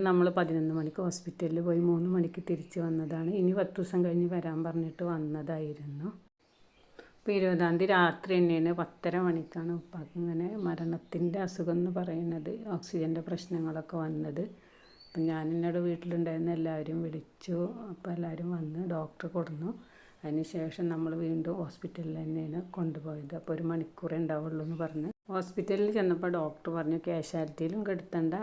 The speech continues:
ഐ സി യുവിലും കിടത്തണ്ട, ആകെ ഒരു മണിക്കൂറേ ഉണ്ടാവുള്ളൂ. അപ്പോൾ അതുകൊണ്ട് ഓക്സിജൻ കൊടുക്കുക." അപ്പോൾ ഓക്സിജൻ കൊടുത്തപ്പോൾ ഓക്സിജൻ തൊണ്ണൂറ്റഞ്ചൊക്കെ ആയി വന്നിരുന്നു. എന്നിട്ട് പെ-, പെട്ടെന്ന് അങ്ങനെ ഡൗൺ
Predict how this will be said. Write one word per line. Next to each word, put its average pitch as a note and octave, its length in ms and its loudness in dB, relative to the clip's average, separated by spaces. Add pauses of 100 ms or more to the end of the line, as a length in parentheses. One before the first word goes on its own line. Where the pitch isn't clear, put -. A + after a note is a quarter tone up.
ഐ E3+ 60 4 (100)
സി - 140 -14
യുവിലും E3+ 320 0
കിടത്തണ്ട, E3 440 -6 (640)
ആകെ D3+ 200 -4
ഒരു E3+ 160 -2
മണിക്കൂറേ E3 540 -2 (220)
ഉണ്ടാവുള്ളൂ. D#3+ 600 -2 (120)
അപ്പോൾ F3 220 -8
അതുകൊണ്ട് D3+ 420 -6 (240)
ഓക്സിജൻ F3 380 -2 (100)
കൊടുക്കുക." D#3 400 -4 (540)
അപ്പോൾ - 220 -4
ഓക്സിജൻ E3+ 400 0
കൊടുത്തപ്പോൾ F#3+ 480 -2
ഓക്സിജൻ F3 380 -2
തൊണ്ണൂറ്റഞ്ചൊക്കെ E3+ 720 -2
ആയി D#3+ 140 -2 (100)
വന്നിരുന്നു. D#3 560 -2 (180)
എന്നിട്ട് D#3+ 320 -4 (100)
പെ-, - 220 -10 (580)
പെട്ടെന്ന് E3+ 480 -4
അങ്ങനെ D#3+ 260 0 (100)
ഡൗൺ D3+ 320 -4